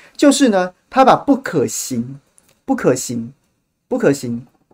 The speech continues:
跟这个，这个可能普筛要花很多钱，要花很多钱跟不可行这两件事情混用，这两件事情混用，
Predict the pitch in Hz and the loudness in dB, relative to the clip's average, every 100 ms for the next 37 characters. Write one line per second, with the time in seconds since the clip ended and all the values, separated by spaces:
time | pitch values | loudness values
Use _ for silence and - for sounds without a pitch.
0 | _ 202 196 - - 175 143 120 - - | _ 0 0 -4 -4 2 2 2 -4 -4
1 | 139 120 139 135 160 - - 147 139 196 | -2 -2 -2 -2 -2 -8 -2 0 4 6
2 | 214 214 208 208 - 117 180 190 - - | 6 6 0 2 -2 2 2 2 -2 -8
3 | - 143 _ _ - - 262 254 262 175 | -10 -12 _ _ -20 4 6 8 6 4
4 | 131 196 208 117 117 123 208 208 233 - | 4 4 4 2 0 0 0 0 -2 -2
5 | 113 110 - 98 - _ 269 202 143 202 | -6 -8 -14 -16 -18 _ 6 6 6 4
6 | 202 208 131 127 - 117 135 170 117 - | 2 -6 -8 -10 -4 -4 2 0 0 -8
7 | _ _ _ 180 175 214 214 190 - - | _ _ _ 6 6 2 -2 -4 -6 -2
8 | 135 | -2